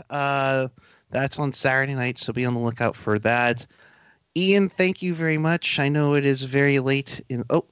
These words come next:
we're getting a comment from Mister Kevin Lacey. Uh, last season's Isle Sharks game in San Jose, the entire line of Martin, Cizikas, and Clutterbuck were, were given game misconducts.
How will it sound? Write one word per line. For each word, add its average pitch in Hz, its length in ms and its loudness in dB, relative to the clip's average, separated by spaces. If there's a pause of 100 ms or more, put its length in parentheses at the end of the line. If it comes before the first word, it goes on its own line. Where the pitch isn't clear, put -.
(120)
we're 120 160 -4
getting 123 260 2
a 117 80 2
comment 123 360 -2
from 143 580 2
Mister 131 300 0
Kevin 120 440 -2
Lacey. 135 500 -2 (920)
Uh, 101 300 4
last 120 380 0
season's 127 380 -4 (100)
Isle 123 260 2
Sharks 123 360 -4
game 120 140 -6
in 110 80 -4
San 117 220 -2
Jose, 113 300 -2
the 113 140 -6
entire 120 400 0
line 120 220 0
of 110 80 0
Martin, 120 500 0
Cizikas, 120 640 -6
and 110 120 -6
Clutterbuck 120 640 0
were, 104 140 -4 (180)
were - 120 -10
given 127 300 0
game 113 260 2
misconducts. 113 760 0